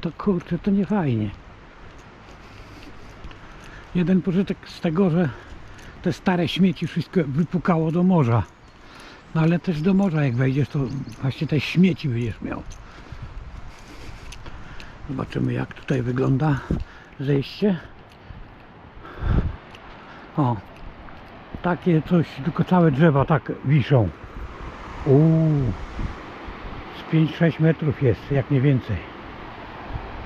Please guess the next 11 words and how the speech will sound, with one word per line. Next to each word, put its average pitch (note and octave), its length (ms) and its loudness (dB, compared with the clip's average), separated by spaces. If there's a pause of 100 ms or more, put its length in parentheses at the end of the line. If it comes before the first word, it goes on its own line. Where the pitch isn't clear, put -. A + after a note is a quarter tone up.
(1000)
Tam C#3+ 240 2 (760)
jest - 140 -6
przerwa D#3 580 2
i D3 120 -2
tam C#3 260 0 (240)
zejdę. A2+ 280 2 (1500)
Kurczę, G#3+ 460 6
nie F3+ 160 6
ma F#3 160 4
gdzie G3+ 200 4
zejść. A#3 540 4